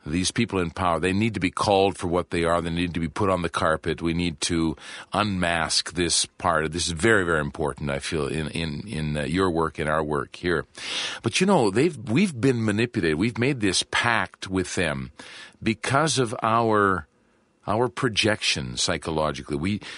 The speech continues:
we don't see problems in ourselves, so we can be manipulated to see problems in others. And this is a fact that I think leads us to a lot of the, uh, social tension that we see around us today.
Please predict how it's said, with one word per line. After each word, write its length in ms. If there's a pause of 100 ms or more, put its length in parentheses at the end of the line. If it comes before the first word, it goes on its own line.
(140)
we 160
don't 360
see 260
problems 680
in 120
ourselves, 880 (340)
so 220
we 180
can 240
be 140
manipulated 1000
to 140
see 180
problems 760
in 180
others. 440
And 160
this 240
is 140
a 60
fact 600
that 140
I 100
think 480 (580)
leads 460
us 220
to 180
a 80
lot 400
of 140
the, 340
uh, 60
social 480
tension 460
that 100
we 80
see 200
around 360
us 180
today. 460